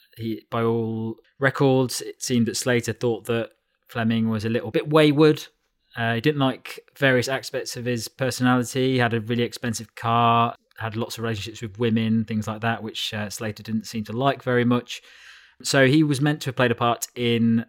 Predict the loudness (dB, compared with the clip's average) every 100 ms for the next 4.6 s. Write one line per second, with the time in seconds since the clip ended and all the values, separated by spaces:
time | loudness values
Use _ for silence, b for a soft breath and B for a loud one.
0 | _ _ _ -6 -6 -6 _ -4 0 2
1 | 2 2 -4 -4 0 2 4 2 0 -6
2 | -6 -2 -2 -2 -6 -6 -2 -2 2 4
3 | 6 4 -2 -6 -4 -2 -2 -6 -4 -4
4 | -6 -4 -4 -2 -6